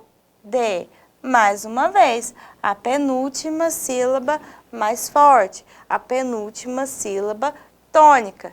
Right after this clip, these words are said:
Chamamos, então, de paroxítonas.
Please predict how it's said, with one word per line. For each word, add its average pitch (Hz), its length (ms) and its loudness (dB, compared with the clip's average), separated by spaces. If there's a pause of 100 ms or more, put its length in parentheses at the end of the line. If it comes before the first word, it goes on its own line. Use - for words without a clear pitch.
Chamamos, 247 760 -2
então, 302 580 0 (300)
de 370 220 -4 (380)
paroxítonas. 302 1900 0